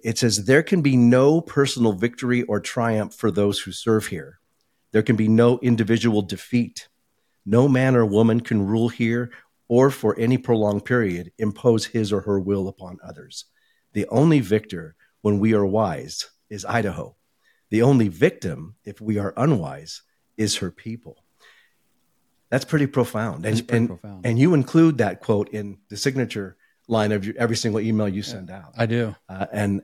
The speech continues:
Speaker 1: and I, I was struck by it when we were corresponding. And then I, I then also read your message again on the, on the website. So why is it, why is that quote so important to you? I think I know why, but I'd like to hear in your words.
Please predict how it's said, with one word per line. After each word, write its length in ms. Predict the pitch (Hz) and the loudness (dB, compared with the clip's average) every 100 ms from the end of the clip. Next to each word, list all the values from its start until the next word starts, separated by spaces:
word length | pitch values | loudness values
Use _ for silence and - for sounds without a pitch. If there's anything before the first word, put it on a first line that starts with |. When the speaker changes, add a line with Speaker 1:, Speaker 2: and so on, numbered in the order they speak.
| - | -6
Speaker 1:
and 240 | 107 104 - - | -4 -2 -4 -4
I, 180 | 113 - | -4 -2
I 140 | 123 | 0
was 140 | 143 131 | 2 2
struck 280 | - 107 - | 0 -2 -4
by 200 | 82 104 | -8 -6
it 100 | 107 | -6
when 140 | 104 | -4
we 120 | 120 | -2
were 100 | 107 | -4
corresponding. 720 | - 98 87 - 80 78 98 107 _ _ - | -6 -14 -18 -20 -20 -20 -20 -20 _ _ -2
And 120 | 107 | 0
then 100 | 107 | 2
I, 140 | 101 107 | 0 -2
I 120 | 101 | -4
then 160 | 107 110 | -4 -2
also 280 | 107 117 117 | 0 0 0
read 400 | 101 101 92 92 | 2 0 -2 -10
your 180 | 113 101 | -6 -2
message 400 | 98 110 110 95 | -2 -2 -4 -6
again 380 | 117 101 110 101 | -12 -12 -6 -6
on 160 | 95 95 | -6 -10
the, 140 | 92 | -14
on 100 | 98 | -18
the 80 | 95 | -8
website. 540 | 107 135 - 85 87 - _ _ - | -4 -2 -2 -4 -8 -14 _ _ -4
So 300 | - 147 139 | 2 2 2
why 300 | 131 131 170 196 | -4 -4 -2 0
is 260 | 175 120 | 0 0
it, 280 | 117 101 - _ _ - | -2 -4 -10 _ _ -10
why 140 | 143 | -4
is 120 | 190 | -2
that 180 | 151 - | -2 -4
quote 300 | - 143 123 | 0 0 0
so 160 | - 117 | -2 -2
important 480 | 101 123 120 131 131 | -2 -2 -2 -2 -10
to 80 | 131 | -8
you? 320 | 127 143 151 | -4 -4 -4
I 80 | 101 | -4
think 180 | 160 151 | -4 -4
I 80 | 87 | -8
know 140 | 82 | -12
why, 220 | 82 98 | -6 -4
but 120 | 101 | -2
I'd 100 | 98 | -2
like 160 | 107 120 | -2 -2
to 60 | 101 | -4
hear 120 | 107 | -2
in 60 | 104 | 0
your 180 | 123 | 0
words. 320 | 107 82 92 | 0 -4 -12